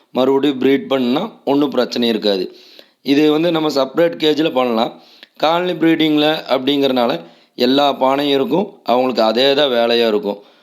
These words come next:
அஹ், ஒரு சிக்குங்க வெளியே வந்தோன்னா மறுபடியும் முட்டை போடுறது, மறுபடியும் குஞ்சு விரிக்கிறது, அந்த மாதிரியே நடக்கும். அதையும் நம்ம தவிர்த்துக்கலாம். இப்போ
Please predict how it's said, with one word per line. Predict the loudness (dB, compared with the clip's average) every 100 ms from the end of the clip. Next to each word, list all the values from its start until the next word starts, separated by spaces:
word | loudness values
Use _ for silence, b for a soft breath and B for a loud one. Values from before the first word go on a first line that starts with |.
| b b
அஹ், | -4 0 0 0 0
ஒரு | 0 -2 -2
சிக்குங்க | -4 -2 -2 0 0
வெளியே | 0 0
வந்தோன்னா | -2 -4 -6 -8 -4
மறுபடியும் | -2 0 0 0 0
முட்டை | -2 -2 0
போடுறது, | 0 0 -2 -6 B B -6
மறுபடியும் | -2 0 0 -2
குஞ்சு | -2 0 2
விரிக்கிறது, | 0 0 -2 -4 -8 b b -6 -2
அந்த | -2 0
மாதிரியே | 0 0 0
நடக்கும். | -2 -2 -6 -8 B B -2
அதையும் | 0 0 -2
நம்ம | -2 0
தவிர்த்துக்கலாம். | 0 -2 -4 -4 -6 -10 _ b b _ _ _ _ -8
இப்போ | -4